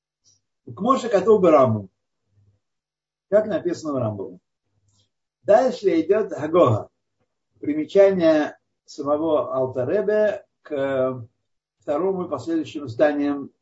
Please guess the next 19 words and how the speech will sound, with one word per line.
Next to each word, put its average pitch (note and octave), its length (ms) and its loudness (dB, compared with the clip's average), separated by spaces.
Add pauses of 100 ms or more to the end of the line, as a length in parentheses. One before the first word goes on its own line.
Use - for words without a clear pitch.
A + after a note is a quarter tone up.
э, B2+ 100 -6
Тании. A#2 540 -4 (3000)
«Вехаду D3 440 2
ло C4 180 6
хахмей F#3+ 340 -4
Кабала». F3 500 2 (540)
И F#3+ 220 -4 (180)
признали, E3+ 520 0
согласились F#3+ 800 -6
с - 40 -16
ним G3 220 -6
мудрецы E3 440 0
Кабалы. D#3 500 2 (1500)
Моше F#3+ 300 0
Катув, F3+ 460 4
как D#3+ 200 -4
написано, D#3 560 -2
Бепардес, E3 840 0
Мирарамак. D3 840 -2